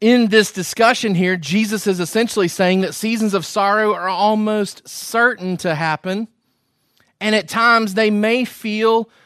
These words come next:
or may appear final. He talks about this, this sorrow, and he even talks about the world rejoicing about it.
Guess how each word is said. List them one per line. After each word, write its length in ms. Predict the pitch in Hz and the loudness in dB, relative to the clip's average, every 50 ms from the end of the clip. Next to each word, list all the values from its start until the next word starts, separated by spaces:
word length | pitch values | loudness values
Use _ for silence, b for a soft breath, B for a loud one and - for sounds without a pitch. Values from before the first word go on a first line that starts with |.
| b b | b b
or 140 | b 185 196 | b 0 2
may 240 | 202 208 220 240 226 | 2 4 4 4 4
appear 480 | 208 - - - 240 247 262 240 226 214 | 2 0 -2 -6 -4 -2 0 0 0 0
final. 640 | - - 262 247 262 285 285 233 147 107 95 - _ _ _ _ _ _ _ _ _ _ _ _ _ _ _ - | 0 0 0 2 2 2 2 0 0 -2 -6 -10 _ _ _ _ _ _ _ _ _ _ _ _ _ _ _ -8
He 100 | - 220 | -8 -6
talks 320 | 180 - 202 226 240 - - | -4 0 0 0 0 0 -2
about 320 | 220 196 214 202 - 175 | 0 2 2 2 2 2
this, 340 | 185 196 185 160 - - - | 2 0 0 0 -4 -8 -6
this 180 | - 185 170 - | -4 -4 -4 -4
sorrow, 640 | - - 214 190 190 185 175 160 156 165 202 233 - _ _ _ _ _ _ _ _ _ _ _ _ _ - _ - | -4 -2 0 0 2 2 2 2 0 0 -2 -4 -6 _ _ _ _ _ _ _ _ _ _ _ _ _ -20 _ -6
and 120 | 170 190 | -4 0
he 100 | 190 202 | 0 2
even 220 | 214 226 233 233 196 | 2 2 2 0 0
talks 340 | - 196 190 190 - - | 2 2 2 2 2 -2
about 280 | 196 170 190 190 165 - | -4 -2 -2 -2 -2 -2
the 100 | 175 180 | -6 -6
world 480 | 160 156 180 196 208 208 208 190 170 165 | -4 -2 -2 0 0 0 0 -2 -4 -6
rejoicing 1000 | 170 165 147 127 123 131 165 202 226 247 226 - - 185 156 147 151 160 160 - _ _ _ _ _ _ _ _ _ - | -8 -8 -8 -10 -8 -4 -2 0 0 -2 -2 -6 -8 -8 -6 -6 -6 -6 -8 -10 _ _ _ _ _ _ _ _ _ -10
about 480 | 180 180 160 202 208 214 220 220 202 | -10 -6 -4 -2 -2 -2 -2 -2 -4
it. 380 | 147 107 - - _ - - | -4 -6 -10 -14 _ -20 -20